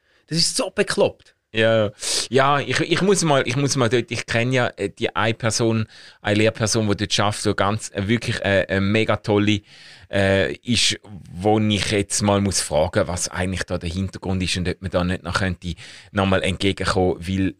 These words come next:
Speaker 2: äh, weil er, er jetzt und ein paar andere Jungs, für die ist jetzt wirklich, also, d-, hat quasi die Schule noch ihre Restattraktivität
Speaker 1: <laughs>
Speaker 2: verloren.
Speaker 1: Ja,
Speaker 2: Jetzt,
Speaker 1: ja.
Speaker 2: jetzt kann man nicht einmal mehr
Speaker 1: Ja.
Speaker 2: shooten, oder? Denn was sollen wir jetzt noch machen, oder?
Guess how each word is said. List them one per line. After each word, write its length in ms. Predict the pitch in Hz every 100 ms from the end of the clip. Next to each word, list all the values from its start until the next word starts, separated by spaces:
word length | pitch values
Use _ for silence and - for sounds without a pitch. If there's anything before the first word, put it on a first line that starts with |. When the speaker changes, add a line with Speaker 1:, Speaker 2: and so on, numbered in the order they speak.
| -
Speaker 2:
äh, 120 | 73
weil 220 | 98 95
er, 400 | - 90 104 104 -
er 240 | 101 107 110
jetzt 240 | 101 -
und 120 | 98
ein 80 | 90 -
paar 160 | 98 82
andere 320 | 82 101 101
Jungs, 480 | 92 87 90 82 - - - -
für 160 | - 98
die 240 | 90 110
ist 180 | - -
jetzt 300 | 95 - 85
wirklich, 340 | 90 - 101 -
also, 220 | 98 104
d-, 180 | - - 104
hat 220 | 107 -
quasi 360 | - 101 98 104
die 100 | -
Schule 200 | 110 110
noch 160 | 110
ihre 320 | 117 98 98 92
Restattraktivität 1300 | 90 101 - 92 - 95 101 110 101 95 107 104
Speaker 1:
<laughs> 0 |
Speaker 2:
verloren. 540 | - 123 139 180 185 175 170
Speaker 1:
Ja, 80 | 247
Speaker 2:
Jetzt, 140 | 185
Speaker 1:
ja. 40 | -
Speaker 2:
jetzt 200 | 233 -
kann 160 | 196 190
man 80 |
nicht 160 | 185 190
einmal 180 | 190 190
mehr 140 | 185
Speaker 1:
Ja. 60 | 180
Speaker 2:
shooten, 440 | - 220 - 160
oder? 180 | 160 185
Denn 220 | 160 160
was 160 | 160 -
sollen 240 | 143 180
wir 80 | 180
jetzt 240 | 180 180
noch 80 | 180
machen, 420 | 170 135 - 143
oder? 220 | 131 143